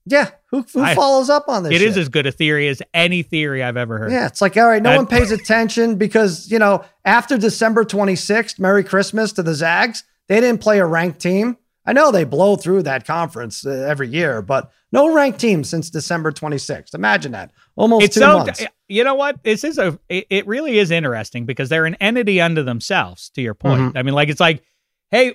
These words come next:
Speaker 2: oh, what? They're twenty-five and one? You know about these Zags?" Like, "No,
Speaker 1: Yeah.
Speaker 2: I don't. Who have they played?" Like, "Look it up." And then you lose interest. And then, and then, like, they in the tournament again. I
Speaker 1: Well,
Speaker 2: don't
Speaker 1: they
Speaker 2: know
Speaker 1: did
Speaker 2: what the,
Speaker 1: beat,
Speaker 2: you
Speaker 1: they
Speaker 2: know
Speaker 1: have some wins, but they all came in, like, December where everyone was getting their,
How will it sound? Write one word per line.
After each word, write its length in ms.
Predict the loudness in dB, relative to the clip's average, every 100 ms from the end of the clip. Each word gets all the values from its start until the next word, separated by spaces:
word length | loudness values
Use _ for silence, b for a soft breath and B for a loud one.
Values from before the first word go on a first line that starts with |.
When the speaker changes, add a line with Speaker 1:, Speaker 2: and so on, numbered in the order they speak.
| -2
Speaker 2:
oh, 120 | 0
what? 220 | 2 0 -2
They're 100 | -8
twenty-five 680 | -4 -2 -2 0 0 0 0
and 160 | -4
one? 380 | -2 0 0 -2
You 80 | -2
know 140 | 0 0
about 240 | 0 0
these 200 | -2 -2
Zags?" 520 | 2 2 2 0 -4
Like, 280 | 0 0 -2 _
"No, 220 | -2 2
Speaker 1:
Yeah. 120 | 4 2
Speaker 2:
I 60 |
don't. 320 | 2 -2 -2
Who 100 | -2 -2
have 100 | 0
they 140 | -2
played?" 360 | 0 0 0 0
Like, 380 | -2 -2 -4 _ _ _ _ _ _
"Look 240 | -4 0 2
it 100 | 2
up." 360 | 2 0 -4 -8
And 140 | -4
then 160 | -2 -2
you 140 | -2
lose 240 | -2 -2 0
interest. 460 | -2 -2 -6 -6
And 140 | -8 -6
then, 240 | -6 -8 -8
and 160 | -6
then, 160 | -4 -4
like, 200 | -4 -4
they 160 | -4 -4
in 300 | -4 -4 -4
the 80 |
tournament 420 | -4 -4 -2 -2 0
again. 320 | 2 2 0 B B B B 4
I 120 | 6
Speaker 1:
Well, 120 | 8
Speaker 2:
don't 80 | 8
Speaker 1:
they 60 | 6
Speaker 2:
know 40 |
Speaker 1:
did 60 | 4
Speaker 2:
what 100 | 4
the, 60 | 4
Speaker 1:
beat, 80 |
Speaker 2:
you 60 | 4
Speaker 1:
they 120 | 4
Speaker 2:
know 60 | 6
Speaker 1:
have 160 | 4
some 200 | 2 4
wins, 300 | 4 4 2
but 160 | 2 0
they 100 | 4
all 180 | 2 2
came 240 | 0 0 2
in, 60 |
like, 160 | -2 -2
December 400 | -2 0 2 2
where 160 | 2
everyone 280 | 2 2 2
was 140 | 2 2
getting 220 | 0 2
their, 260 | 2 2